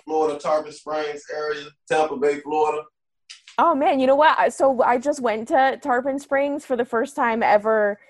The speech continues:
Speaker 2: earlier this year, and they have the best Greek food out there. Now I'm a huge fan of Greek food.
Speaker 1: Greek food, yeah. Greek food, the best out here.
Speaker 2: <laughs> It is.
Speaker 1: Come
Speaker 2: It
Speaker 1: get
Speaker 2: really
Speaker 1: some
Speaker 2: is.
Speaker 1: Greek food.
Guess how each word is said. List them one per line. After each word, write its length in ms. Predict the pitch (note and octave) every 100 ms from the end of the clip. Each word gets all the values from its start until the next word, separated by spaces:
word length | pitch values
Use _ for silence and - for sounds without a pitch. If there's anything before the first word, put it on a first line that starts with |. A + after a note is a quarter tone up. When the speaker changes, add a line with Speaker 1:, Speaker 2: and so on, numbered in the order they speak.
| _ _ -
Speaker 2:
earlier 340 | G#3+ B3 B3
this 260 | G#3+ A3+ G#3+
year, 360 | G#3 A#3+ C4+
and 180 | G3+ G#3+
they 100 | G#3+
have 180 | C#4 A3
the 80 | G#3+
best 280 | F#3+ F#3+
Greek 220 | G3 F#3 -
food 200 | D#3+ C#3
out 240 | A#2 -
there. 220 | D#3 D3+
Now 220 | D#3+ D#3+
I'm 100 | D#3
a 60 | E3
huge 260 | F3 D#3 -
fan 200 | D3 C#3+
of 100 | C#3+
Greek 200 | C3+ -
food. 360 | C3 A#2 G#3
Speaker 1:
Greek 240 | D3 E3+ -
food, 360 | F#3 F3+ D3+
yeah. 220 | D#3 C3+ -
Greek 260 | D3+ D#3+ D#3+
food, 300 | D#3 C#3 C3+
the 20 |
best 280 | D#3+ D#3 C3+
out 200 | - B2
here. 180 | - - _ -
Speaker 2:
<laughs> 0 |
It 320 | D4+ C4+ C#4 -
is. 220 | B3 A3
Speaker 1:
Come 180 | E3 F3
Speaker 2:
It 120 | F#3+
Speaker 1:
get 20 |
Speaker 2:
really 140 | F3+ F3
Speaker 1:
some 200 | E3+ D#3+
Speaker 2:
is. 100 | D#3+
Speaker 1:
Greek 220 | F3 C#3+
food. 400 | D3 D3 C#3 -